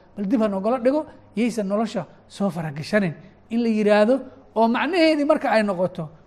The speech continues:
nolosha qeybihii ugu muhiimsanaa in laga xanibo inay soo farageliso diinta,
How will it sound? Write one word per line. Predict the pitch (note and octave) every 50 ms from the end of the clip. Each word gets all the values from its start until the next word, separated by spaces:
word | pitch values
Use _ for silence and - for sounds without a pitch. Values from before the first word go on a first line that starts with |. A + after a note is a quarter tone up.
| _ _ -
nolosha | F3 F3 F3+ F#3+ A3 B3+ A#3+ - - G3 F3 - -
qeybihii | - F3+ F#3 F#3+ F#3+ A3 C4+ A#3+ G3 G3 A#3+ - -
ugu | G#3 G3+ F#3+ D4 G#4 G#4+ F#4+ E4+ D4+
muhiimsanaa | B3+ F#3+ D#3 E3 F3 F3+ D#3+ - - F3 D#3+ G3 A3+ C4 C#4 D4 D#4+ - - - - - - _ -
in | A#3 B3+ D4 D#4 D#4+ D#4+ - - - - _ -
laga | F#3 E3+ F3+ G3+ A3+ G#3
xanibo | - - F3+ F3 F3 F#3+ G#3 A3+ C4+ C4+
inay | A3 G3+ F#3+
soo | - - F3+
farageliso | - F#3+ F3+ F3 E3 E3 D3 - - D3+
diinta, | C#3 C#3+ D3 C3+ - -